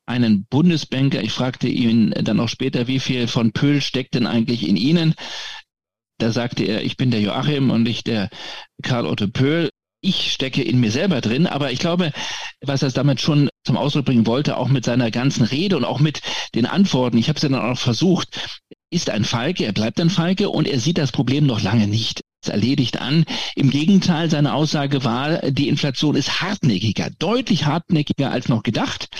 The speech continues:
Die Inflation ist zwar im Moment langsam auf dem Rückzug,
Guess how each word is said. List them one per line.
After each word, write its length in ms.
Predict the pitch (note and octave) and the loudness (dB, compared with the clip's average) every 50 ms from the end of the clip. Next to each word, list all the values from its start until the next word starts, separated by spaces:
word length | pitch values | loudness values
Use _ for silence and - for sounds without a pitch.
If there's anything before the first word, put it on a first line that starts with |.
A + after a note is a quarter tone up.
| - - - - - - - - | -10 -8 -8 -8 -10 -12 -6 -2
Die 60 | - | 0
Inflation 460 | D#3+ E3+ F3+ D3 B2 - F3 E3+ G3 - | 2 2 2 0 0 0 2 2 2 2
ist 280 | - E3 - - - - - - - | 0 -2 -2 -4 -8 -8 -10 -10 -8
zwar 180 | - - E3 - | -4 -4 0 2
im 80 | C3+ | 4
Moment 640 | B2+ B2 A#2 A#2 C3 D3 F3+ A#3+ C4 C4 A3+ E3 A2+ | 4 6 6 6 6 6 4 4 4 6 6 6 6
langsam 800 | C#3+ C#3+ D3+ D#3+ A3+ D4+ E4 D#4 C4+ - - - - F3 E3 D3+ | 4 2 2 2 2 2 4 4 2 2 0 -2 0 0 0 2
auf 160 | A#2+ C3 B2 | 0 0 0
dem 140 | - F3 - | 2 0 2
Rückzug, 500 | C3 D#3+ D#3 - - - C#4 E4 - - | 2 2 0 -2 -2 0 0 0 0 -2